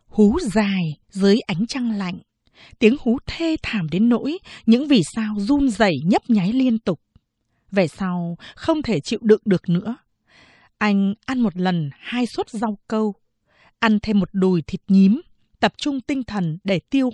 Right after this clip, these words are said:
hóa những thứ đã ăn, xoa bóp cho chân tay xương cốt chuẩn bị xuất kích. Vũ khí chỉ có mỗi con dao thái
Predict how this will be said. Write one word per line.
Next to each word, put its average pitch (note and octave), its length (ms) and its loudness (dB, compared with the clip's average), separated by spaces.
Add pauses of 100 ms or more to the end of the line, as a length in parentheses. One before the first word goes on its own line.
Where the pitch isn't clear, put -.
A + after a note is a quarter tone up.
hóa F3 440 -8
những B3 200 -2
thứ G#3 200 -4
đã G#3+ 180 -4
ăn, G#3+ 220 -2 (460)
xoa F#3 360 -2
bóp A3 300 -6
cho F#3 340 -8
chân A#3+ 220 -2
tay A3 280 -4
xương A3 400 -6
cốt C4+ 200 -6 (240)
chuẩn D#3+ 260 0
bị F3+ 160 -4
xuất - 300 -12
kích. C#4+ 140 -6 (1160)
Vũ C4+ 180 -2
khí G#3 440 -2 (160)
chỉ G3+ 120 0
có G#3 160 -2
mỗi B3 260 0
con C#4 220 -8
dao A#3+ 260 -10
thái A3 200 -6